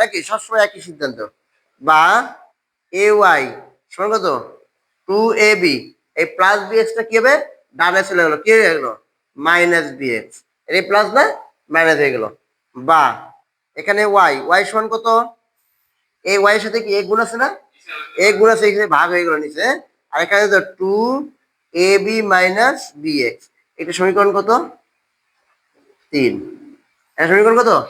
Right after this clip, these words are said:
তিন। এইটুকু কি বুঝছো কিনা দেখো? এইটুকু বুঝছো? হ্যাঁ? একেবারে ক্লিয়ার কিনা দেখো? শুধু আবার খেয়াল করো, কি করছি? এ বি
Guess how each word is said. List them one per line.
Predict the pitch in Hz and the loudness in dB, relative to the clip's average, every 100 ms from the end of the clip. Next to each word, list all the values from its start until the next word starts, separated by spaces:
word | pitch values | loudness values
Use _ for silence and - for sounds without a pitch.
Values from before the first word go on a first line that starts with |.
| - _ _ _ - | -12 _ _ _ -14
তিন। | 127 98 _ _ _ _ - - - _ 180 | -12 -12 _ _ _ _ -18 -18 -20 _ -2
এইটুকু | 190 - | -2 -4
কি | 233 214 | -4 -2
বুঝছো | - 214 | 0 -2
কিনা | - 156 | 2 2
দেখো? | 165 135 - - - - - _ _ 170 | 2 -2 -10 -14 -14 -14 -18 _ _ -8
এইটুকু | 185 190 | -6 -6
বুঝছো? | 214 247 202 139 - - - - - - 156 | -4 2 2 0 -6 -14 -14 -12 -12 -6 0
হ্যাঁ? | 220 381 - _ 180 | 0 0 -6 _ -4
একেবারে | 196 226 226 | 2 2 2
ক্লিয়ার | 226 220 220 226 | 0 2 2 2
কিনা | 180 180 | 0 0
দেখো? | 151 123 _ _ _ _ _ _ _ - | -2 -8 _ _ _ _ _ _ _ -6
শুধু | 196 233 | 2 4
আবার | 214 226 | 4 2
খেয়াল | 226 214 | 0 -4
করো, | 185 - | -4 -6
কি | 226 | -10
করছি? | - 147 - _ _ - | -10 -16 -18 _ _ -6
এ | 214 | -4
বি | 220 | -4